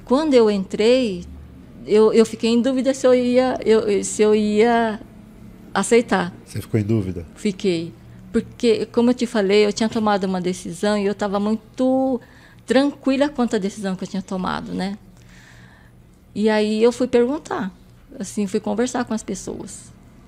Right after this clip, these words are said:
Speaker 1: Perguntei pro meu marido, e aí se ele achava que eu deveria entrar ou, ou não, aceitar ou não, e ele falou assim, "Ah, você que sabe." Então não me ajudou em nada. E aí eu fui conversar com uma outra pessoa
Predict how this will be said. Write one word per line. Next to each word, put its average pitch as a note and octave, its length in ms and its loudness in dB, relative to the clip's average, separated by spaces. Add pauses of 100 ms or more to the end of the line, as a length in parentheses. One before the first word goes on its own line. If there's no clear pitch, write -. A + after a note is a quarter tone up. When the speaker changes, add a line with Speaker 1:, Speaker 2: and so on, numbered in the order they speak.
(840)
Speaker 1:
Perguntei G3 360 0
pro F#3 80 -6
meu F3+ 160 -2
marido, G#3 600 -2 (720)
e F3+ 60 -8
aí E3+ 400 -4
se - 180 -8
ele F3+ 220 -2
achava F3 380 -4
que F3+ 220 -8
eu E3+ 100 -2
deveria E3+ 720 -4 (1080)
entrar F3+ 360 -2
ou, D#3 180 -4 (160)
ou F3+ 160 -4
não, F3+ 220 -2
aceitar F3 360 -8
ou F#3+ 120 -2
não, G3+ 200 -4
e G3+ 60 -2
ele F#3+ 160 -2
falou F3+ 240 -6
assim, F3+ 280 -10
"Ah, E3 300 -8
você E3 260 -14
que - 120 -20
sabe." - 440 -10 (420)
Então F3 160 -10
não F3+ 100 -6
me F#3 80 -4
ajudou F3+ 300 -6
em G#3 100 -4
nada. E3+ 380 -4 (1500)
E G3 180 -2
aí G3+ 240 0
eu G#3+ 80 4
fui A3+ 160 0
conversar G#3+ 460 -2
com G3+ 100 -8
uma G3+ 140 2
outra G#3 320 0
pessoa G3+ 800 0